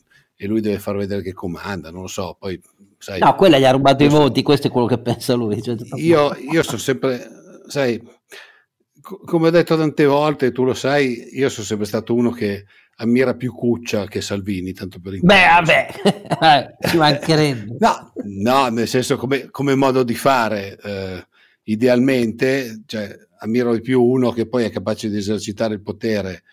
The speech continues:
Speaker 1: senza dare troppe interviste quando è il momento giusto, piuttosto che uno che fa un sacco di volume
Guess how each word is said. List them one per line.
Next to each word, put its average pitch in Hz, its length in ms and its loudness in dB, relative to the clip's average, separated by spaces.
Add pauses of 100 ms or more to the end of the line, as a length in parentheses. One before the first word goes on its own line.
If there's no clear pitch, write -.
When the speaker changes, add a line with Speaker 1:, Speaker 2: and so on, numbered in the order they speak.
(180)
Speaker 1:
senza 113 320 -6
dare 113 260 -2
troppe 110 280 -6
interviste 101 760 -4
quando 101 220 -8
è - 20 -4
il 101 60 -6
momento 107 420 -4
giusto, 98 560 -10 (240)
piuttosto 98 440 -10
che 104 120 -6
uno 98 260 -4
che 92 140 -12
fa 92 140 -8
un 85 100 -10
sacco 95 280 -12
di 87 100 -12
volume 92 580 -8